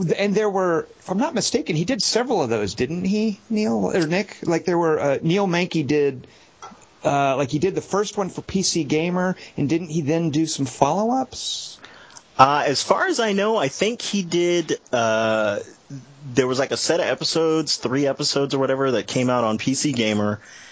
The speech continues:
Speaker 2: and then, uh, I think he had two more that I, I'm not sure if they released through P C Gamer or on the website.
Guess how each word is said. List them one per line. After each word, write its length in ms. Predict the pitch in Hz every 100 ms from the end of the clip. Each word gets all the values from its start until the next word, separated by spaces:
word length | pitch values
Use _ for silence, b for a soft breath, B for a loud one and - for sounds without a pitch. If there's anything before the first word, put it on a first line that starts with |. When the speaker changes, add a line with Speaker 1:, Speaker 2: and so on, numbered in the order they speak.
| B B -
Speaker 2:
and 240 | 120 135 131
then, 460 | 143 147 147 147 143 - _ _
uh, 400 | - 117 113 110 101
I 80 | -
think 240 | - 160
he 100 | -
had 220 | 143 110
two 300 | - - 190 196
more 640 | 117 110 131 190 254 254 - _ _ _ - - - -
that 480 | 113 107 107 107 - - _ _ _ -
I, 120 | -
I'm 140 | - 123
not 180 | 143 -
sure 220 | - 156
if 120 | 143
they 100 | 147
released 720 | 120 110 107 123 135 - -
through 280 | - 113 131
P 180 | - 139
C 200 | - 127
Gamer 600 | 110 110 127 127 127 123
or 180 | 107 101
on 160 | 107
the 80 | 113
website. 960 | 92 90 120 117 - 127 127 127 -